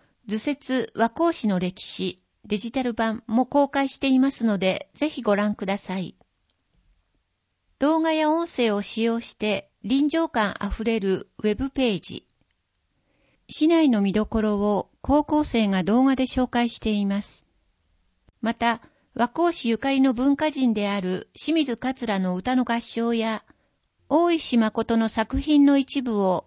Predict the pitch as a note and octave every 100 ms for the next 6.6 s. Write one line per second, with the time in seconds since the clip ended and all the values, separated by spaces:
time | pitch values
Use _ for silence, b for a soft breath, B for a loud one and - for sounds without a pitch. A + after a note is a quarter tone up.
0 | _ A3+ C#4 D4+ D4 C4+ D4 D4 C#4 D4
1 | D#4 D4+ A#3+ G#3 F#3+ F3+ F3 - F3 F3
2 | - - _ _ _ _ _ _ _ _
3 | _ _ _ _ _ _ _ _ _ _
4 | _ _ _ _ _ _ _ _ _ -
5 | C4 D#4 E4+ F4 F4 B3+ G3 F#3+ F#3+ A3+
6 | - A3+ G#3 E3 -